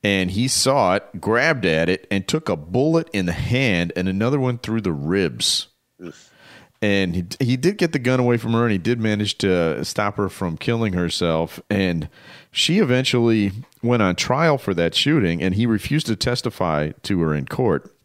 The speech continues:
Speaker 1: And here's my favorite part, uh, h-, how this story ends. Uh, Valley used her notoriety as part of her act. She was a dancer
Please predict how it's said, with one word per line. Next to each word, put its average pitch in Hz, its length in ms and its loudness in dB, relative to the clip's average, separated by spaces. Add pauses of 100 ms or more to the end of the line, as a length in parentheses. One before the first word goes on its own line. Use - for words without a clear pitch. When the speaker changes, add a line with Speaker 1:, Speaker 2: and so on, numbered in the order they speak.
(640)
Speaker 1:
And 120 100 0
here's 151 200 2
my 123 100 2
favorite 110 300 0
part, 95 280 0
uh, 80 280 -4
h-, - 60 -8 (140)
how 104 100 -2
this 95 160 -2
story 85 340 -2
ends. 65 400 -4 (760)
Uh, 85 220 0
Valley 143 400 2
used 123 280 0
her 120 100 0
notoriety 120 880 2
as 85 140 -4
part 156 280 -4
of 151 60 -2
her 113 200 -2
act. - 520 -2
She - 160 -4
was 104 160 -2
a 85 80 -2
dancer 95 640 -4